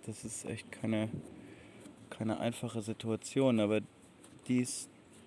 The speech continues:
das ist eine liebe Frau so und die hat echt ihr Leben verkackt, wenn die mit ihm bleibt. Und deswegen habe ich da versucht, das, ihr nochmal ein bisschen Mut zu geben, das vielleicht zu tun.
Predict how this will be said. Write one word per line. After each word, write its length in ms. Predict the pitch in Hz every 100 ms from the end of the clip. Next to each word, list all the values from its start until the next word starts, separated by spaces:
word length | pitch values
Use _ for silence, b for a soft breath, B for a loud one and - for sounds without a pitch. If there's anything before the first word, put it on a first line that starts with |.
| - - -
das 180 | 117
ist 180 | 131 127
eine 100 | 139
liebe 300 | 123 156 139
Frau 400 | 120 - 131 139
so 260 | 104 95 95
und 200 | 95 -
die 120 | 101 101
hat 140 | 104 -
echt 200 | 107 -
ihr 80 | 110
Leben 240 | 117 113
verkackt, 480 | - 104 - 101 -
wenn 140 | 101
die 60 | 98
mit 160 | 98 -
ihm 220 | 95 90 - B B B B B -
bleibt. 420 | 95 98 104 -
Und 120 | 90
deswegen 440 | 90 - - 101 95
habe 120 | 101
ich 80 | 98
da 100 | 107
versucht, 480 | - 104 104 101 -
das, 280 | 104 - - - - B B B B B B B B - - -
ihr 100 | 107
nochmal 240 | 107 104 104
ein 60 |
bisschen 260 | 104 - 107
Mut 280 | 113 175 -
zu 120 | 113
geben, 320 | 110 107 107
das 160 | 101 -
vielleicht 340 | - 107 -
zu 120 | -
tun. 520 | - - 170 110 156